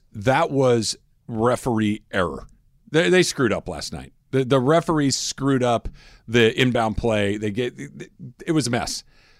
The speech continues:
But that was bad refereeing on one night. There's no track record of that referee sticking it to Luka over and over and over again. And that, that is the one that had everybody's attention. And the <laughs> thing that was happening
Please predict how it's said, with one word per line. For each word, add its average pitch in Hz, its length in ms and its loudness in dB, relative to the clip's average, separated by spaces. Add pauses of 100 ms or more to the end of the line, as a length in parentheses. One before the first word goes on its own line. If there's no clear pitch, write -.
(220)
But 131 420 0
that 165 320 2
was 131 400 2
bad 143 480 2
refereeing 131 480 0
on 107 180 -4
one 123 220 -2
night. 110 260 -2
There's 120 220 -4
no 147 160 2
track - 440 -4
record 123 260 -2
of 92 160 -6
that 127 200 -4
referee 117 460 -6
sticking - 520 -4
it 127 120 -10
to 131 100 -4
Luka 117 460 0 (260)
over 147 280 4
and 131 80 0
over 120 260 0
and 117 80 0
over 113 240 0
again. 101 280 -6 (340)
And 143 160 0
that, 131 160 -4
that 135 300 0
is 226 120 -4
the 175 100 -2
one 139 240 -4
that 117 120 -4
had 123 200 -2
everybody's 113 360 -4
attention. 113 540 -4
And 120 160 -2
the 110 60 -6
<laughs> - 0 -
thing - 340 0
that - 100 -2
was 269 140 2
happening 147 500 0